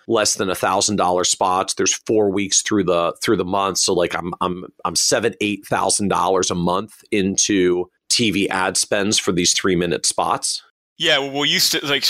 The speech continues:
Speaker 2: we were doing two Saturday, two Sunday. That's what we've been mostly doing. So that's four, I figure about four thousand a week. I, the whole, and then you add the big one at the end of the month.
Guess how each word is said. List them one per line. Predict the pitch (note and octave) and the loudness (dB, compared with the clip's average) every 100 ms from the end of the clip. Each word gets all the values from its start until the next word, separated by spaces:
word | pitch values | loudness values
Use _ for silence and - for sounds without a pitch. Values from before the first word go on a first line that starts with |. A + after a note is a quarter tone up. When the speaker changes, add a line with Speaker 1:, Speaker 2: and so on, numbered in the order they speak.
| - | -2
Speaker 2:
we | C#3 | -4
were | C#3 F3 | 0 0
doing | D3+ C3+ | 0 0
two | B2+ - D3+ | 0 -2 -2
Saturday, | - B2+ A#2+ A2+ A2 | 0 0 0 -2 -2
two | - B2 | -4 -2
Sunday. | - - A2 F#2 D2+ | -2 0 -2 -2 0
That's | G2+ - | 0 -2
what | B2 | -6
we've | A2 | -10
been | G#2+ G2 | -10 -10
mostly | G2+ A2+ A#2 - C3+ | -6 -2 0 2 2
doing. | C3+ C3+ C3+ | 0 0 0
So | - A2 | 0 -2
that's | A2 | -2
four, | - - C3+ B2 A#2 - - - - | -6 -4 -4 -4 -6 -10 -20 -14 -4
I | C3+ | -4
figure | - C#3+ | -2 -2
about | B2 A2+ | 0 -2
four | - - A#2+ A2+ | -2 -2 0 0
thousand | - A2 G#2+ G#2 G#2+ G2+ G2 _ - | 0 -2 0 -2 -4 -8 -16 _ -12
a | G#2+ | -10
week. | G#2+ G#2+ - | -6 -6 -4
I, | A2+ A2+ D3+ - | -4 -2 -6 -6
the | B2+ C3 | -4 -4
whole, | D#3 - _ - | -4 -12 _ -4
and | B2 | -2
then | B2 | 0
you | A#2+ | 0
add | A2+ | -2
the | A2 | -2
big | G#2 A#2 G#2 | -4 -4 -4
one | A#2+ A2+ | -2 0
at | G#2+ | 0
the | A#2 | -2
end | A2 | -2
of | |
the | G#2+ | -2
month. | G#2+ G#2+ G#2+ | 0 -4 -6